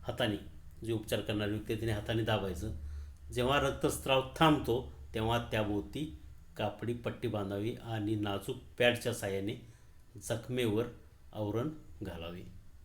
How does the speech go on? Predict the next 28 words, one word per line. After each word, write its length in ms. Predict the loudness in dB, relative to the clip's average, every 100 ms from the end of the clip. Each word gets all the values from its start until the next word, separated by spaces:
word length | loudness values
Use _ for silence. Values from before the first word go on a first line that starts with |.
| -18 -18 -18 -18 -8
येतंय 220 | 2 4
का 60 | 4
पहा 140 | 2
लक्षात? 260 | -4 -6 -8 -8 -12 -14 -8
म्हणजे 200 | 0 2
रक्तस्राव 640 | 2 2 0 6 8 10
होतोय 220 | 8 6
असं 220 | 6 6 4
आपल्याला 320 | 4 2 4
वाटलं 440 | 4 4 0 -2 -4 -10 -12
तर 60 | -6
ज्या 200 | 2 2
ठिकाणी 400 | 4 4 4 4
इजा 340 | 0 8 8
झाली 340 | 10 6 2 -4 -6 -16 -16 -14 -12 -12 -12 -14 -14 -10 -8 -2 2
त्याच्या 300 | 4 6 4
दोन्ही 400 | 6 6 8 8
बाजूला 420 | 8 8 6 6
उपचार 340 | 4 4 2
करणाऱ्याने 520 | 4 2 4 4 2 0
थोडासा 320 | 4 4 4
दाब 360 | 2 4 4 4
द्यायचा, 320 | -2 0 -2 -4 -10 -14 -4
म्हणजे 200 | 0 2
रक्त 280 | 2 0 2
यायचं 340 | 2 2 0
त्या 140 | 0 -2
ठिकाणाहून 440 | 0 -2 -2